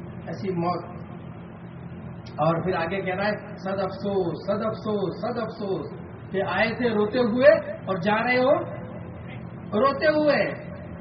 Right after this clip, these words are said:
कोई प्रोग्राम नहीं है आखिरत का, सारे प्रोग्राम यही है कि उसी में उलझे हुए हैं, कि वहाँ का कोई प्रोग्राम नहीं, कि वहाँ कोई तैयारी नहीं। हाँ, इसलिए ये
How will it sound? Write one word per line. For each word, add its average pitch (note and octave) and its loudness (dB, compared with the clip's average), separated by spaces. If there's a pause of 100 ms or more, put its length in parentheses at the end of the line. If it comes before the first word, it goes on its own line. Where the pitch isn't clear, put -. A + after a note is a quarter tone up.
(140)
कोई B3+ 2
प्रोग्राम B3+ 0
नहीं A#3+ 2
है A3+ 0
आखिरत F#3+ -2
का, G3+ -4 (140)
सारे A#3+ 2
प्रोग्राम B3+ -2
यही B3 -2
है F#3+ -2 (460)
कि G#3 -8
उसी B3+ -2
में C4+ 4
उलझे B3 4
हुए A#3+ 2
हैं, F#3+ 2 (420)
कि G3 -4
वहाँ A3+ 2
का D4+ 4
कोई E4 2
प्रोग्राम C4 2
नहीं, F3+ 2 (580)
कि G3 -6
वहाँ A#3 4
कोई D4+ 4
तैयारी A#3+ 4
नहीं। D#3+ 0 (800)
हाँ, - -10 (840)
इसलिए A3+ 0 (340)
ये G#3 -4